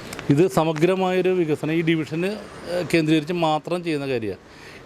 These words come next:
ഇത് കൃത്യമായിട്ട് ജനങ്ങൾ പഠിക്കുന്നുണ്ട്. ഇവരെ പഠിച്ചാലേ എനിക്ക് വോട്ട് ചെയ്തേ പറ്റൂ അവർക്ക്, വേറെ ഓപ്ഷൻ ഇല്ല. കാരണം each and every inch ഇതിൽ നമ്മൾ സ്റ്റഡി ചെയ്തിട്ട് നമ്മളത്, ഏഹ്, കൃത്യമായിട്ട്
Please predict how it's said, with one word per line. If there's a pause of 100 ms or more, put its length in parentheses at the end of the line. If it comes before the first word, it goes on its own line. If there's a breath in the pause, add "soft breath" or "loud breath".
ഇത്
കൃത്യമായിട്ട്
ജനങ്ങൾ
പഠിക്കുന്നുണ്ട്. (320)
ഇവരെ
പഠിച്ചാലേ
എനിക്ക്
വോട്ട്
ചെയ്തേ
പറ്റൂ
അവർക്ക്,
വേറെ
ഓപ്ഷൻ
ഇല്ല. (500 loud breath)
കാരണം
each
and
every
inch (420)
ഇതിൽ
നമ്മൾ
സ്റ്റഡി
ചെയ്തിട്ട് (520 loud breath)
നമ്മളത്,
ഏഹ്,
കൃത്യമായിട്ട്